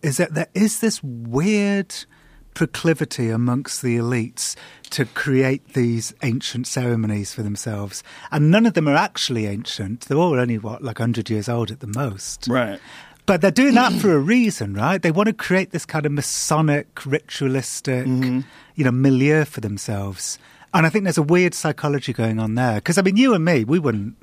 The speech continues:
Speaker 1: well, I mean, I wouldn't, you wouldn't.
Speaker 2: No, I wouldn't.
Speaker 1: Yeah.
Speaker 2: But I, I might. I would have to be really fucked up to do it. I'd
Speaker 1: Yeah.
Speaker 2: have to be under the influence of a lot of different things. But <clears throat> the, uh, the idea behind it, I guess, is that you,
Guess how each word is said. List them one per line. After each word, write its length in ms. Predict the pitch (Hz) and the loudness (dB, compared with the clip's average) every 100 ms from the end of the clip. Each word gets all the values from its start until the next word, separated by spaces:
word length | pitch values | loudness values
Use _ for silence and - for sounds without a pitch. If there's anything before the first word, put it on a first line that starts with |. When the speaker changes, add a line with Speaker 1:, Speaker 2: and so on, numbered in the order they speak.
| - - - _ _ _ _ - | -20 -20 -20 _ _ _ _ -2
Speaker 1:
well, 220 | 147 127 | 2 2
I 140 | 131 | 2
mean, 140 | 131 123 | 2 4
I 140 | 151 | 4
wouldn't, 460 | 190 110 107 127 170 | 2 0 -2 -2 0
you 100 | 180 | 2
wouldn't. 340 | 120 98 123 - - - - - | 2 0 -10 -12 -20 -20 -18 -2
Speaker 2:
No, 340 | 147 135 90 78 | 2 2 0 -2
I 100 | 104 | -2
wouldn't. 440 | 110 92 80 - - | 0 0 -2 -10 -6
Speaker 1:
Yeah. 220 | 170 123 127 | -2 -2 2
Speaker 2:
But 200 | 156 147 | 4 4
I, 120 | 139 - | 0 -2
I 80 | 131 | 2
might. 440 | 131 143 113 95 - - _ _ 117 | 4 2 0 -6 -16 -20 _ _ -14
I 200 | 107 90 | -8 -4
would 120 | 131 | -4
have 160 | 113 117 | -4 -8
to 60 | - | -8
be 80 | 92 | -8
really 240 | 95 85 | -6 -6
fucked 360 | - 87 - 95 | -8 -10 -8 -10
up 200 | 76 - | -10 -12
to 120 | 95 | -14
do 220 | 95 82 | -8 -6
it. 120 | 80 - - | -8 -10 -2
I'd 60 | |
Speaker 1:
Yeah. 40 | 139 | 0
Speaker 2:
have 120 | 110 | 0
to 60 | 101 | -4
be 180 | 95 73 | -12 -6
under 240 | 101 90 | -6 -6
the 140 | 85 90 | -6 -10
influence 380 | 87 90 87 - | -8 -8 -10 -8
of 60 | |
a 60 | 95 | -4
lot 200 | 95 87 | -4 -4
of 60 | |
different 260 | 90 - 101 | -8 -12 -12
things. 360 | 104 98 92 - _ - - - - _ | -10 -8 -12 -16 _ -20 -20 -14 -14 _
But 220 | - 143 - | -2 -2 -2
<clears throat> 60 | - | 0
the, 880 | 226 226 220 185 127 - 120 160 - | 0 2 0 0 -8 -12 -8 -6 -4
uh, 120 | 151 | -6
the 140 | 143 160 | -2 0
idea 380 | 156 147 240 302 | 0 0 -2 0
behind 360 | 196 139 113 | 2 2 2
it, 100 | 110 | 2
I 80 | 110 | 0
guess, 360 | 107 113 110 - | 0 0 0 0
is 200 | 110 110 | -2 0
that 300 | 113 104 - | 2 2 2
you, 340 | 107 107 101 | 2 2 2